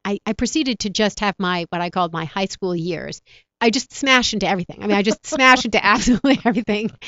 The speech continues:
because I also have no sense of direction. So,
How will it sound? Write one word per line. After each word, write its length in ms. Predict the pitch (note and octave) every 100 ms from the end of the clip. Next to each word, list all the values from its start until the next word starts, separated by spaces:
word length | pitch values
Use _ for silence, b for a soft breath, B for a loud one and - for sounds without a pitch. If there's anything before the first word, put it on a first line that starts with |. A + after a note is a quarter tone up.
| B B B
because 180 | B3 A#3+
I 80 |
also 260 | B3+ D4 D4
have 160 | A#3 F#3
no 260 | G3 G3+
sense 240 | G#3 G3 F#3
of 60 |
direction. 680 | E3 F#3+ G#3 - F#3 G3 F#3+
So, 460 | - G3+ F3+ F3